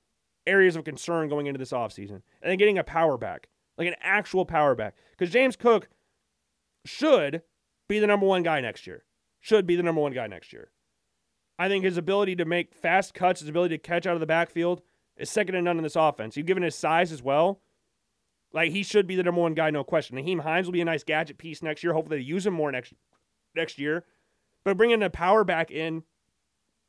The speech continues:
will be very smart than drafting, like, O'Cyrus Torrence from Florida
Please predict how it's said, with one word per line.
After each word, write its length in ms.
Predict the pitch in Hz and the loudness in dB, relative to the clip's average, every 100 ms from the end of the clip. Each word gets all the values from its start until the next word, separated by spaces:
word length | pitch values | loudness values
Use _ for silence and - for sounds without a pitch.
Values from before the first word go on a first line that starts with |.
| _ _ _ _ _ - | _ _ _ _ _ -16
will 80 | 156 | -8
be 100 | 170 | -4
very 300 | 165 202 196 | 2 4 4
smart 260 | - 208 | 2 0
than 120 | 185 151 | 0 -2
drafting, 360 | 151 185 185 | 2 2 0
like, 140 | 180 156 | -6 -6
O'Cyrus 420 | 165 175 156 139 | -6 -4 -4 -4
Torrence 320 | - 151 131 | -4 -4 -4
from 140 | - | -8
Florida 460 | 120 131 117 95 104 | -10 -6 -6 -6 -14